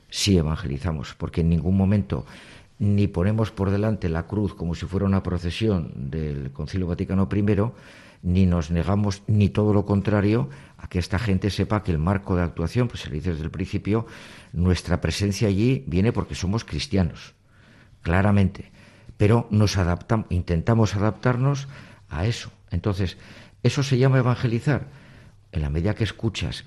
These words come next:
en la medida que compartes, en la medida que acoges, en la medida que propones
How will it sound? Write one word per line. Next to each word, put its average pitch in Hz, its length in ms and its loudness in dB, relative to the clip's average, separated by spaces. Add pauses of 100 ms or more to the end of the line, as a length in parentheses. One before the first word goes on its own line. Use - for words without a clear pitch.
(100)
en 87 120 0
la 80 80 0
medida 92 260 0
que 101 120 -4
compartes, 85 720 -4
en 92 140 0
la 85 80 0
medida 98 360 0
que 101 100 -2
acoges, 92 580 -2 (320)
en 82 120 -2
la 87 60 2
medida 101 280 0
que 110 100 0
propones 95 680 0